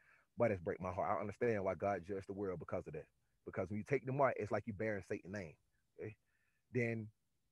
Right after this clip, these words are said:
you, and then in salvation, you're filled with the Holy Spirit, but in damnation, Satan, the last third one it is, you're being filled with demonic oppression, be filled with demon spirit, not the Holy Spirit, but demon spirit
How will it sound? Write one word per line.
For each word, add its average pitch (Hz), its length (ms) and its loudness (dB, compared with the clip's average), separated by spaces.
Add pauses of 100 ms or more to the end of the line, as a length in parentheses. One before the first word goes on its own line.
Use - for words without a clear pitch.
(260)
you, 117 200 0
and 110 100 -2
then 117 340 2 (220)
in 107 120 -2
salvation, 147 460 6
you're 120 80 0
filled 120 180 2
with 92 80 0
the 107 60 0
Holy 151 200 4
Spirit, 107 360 -2
but 110 120 0
in 107 180 -2 (260)
damnation, 139 560 6
Satan, 113 280 4 (560)
the 101 80 0
last 113 280 2
third 113 220 4
one 104 100 -4
it 117 80 0
is, 139 280 4 (340)
you're 117 100 2
being 113 320 2
filled 123 200 4
with 95 200 -2
demonic 113 420 0
oppression, 107 400 0
be 101 60 -4
filled 107 260 0
with 80 180 -6
demon 127 280 0
spirit, - 340 -8
not 95 140 -2
the 147 80 0
Holy 175 200 6
Spirit, 107 300 -4 (360)
but 95 180 -4
demon 131 340 2
spirit 95 380 -6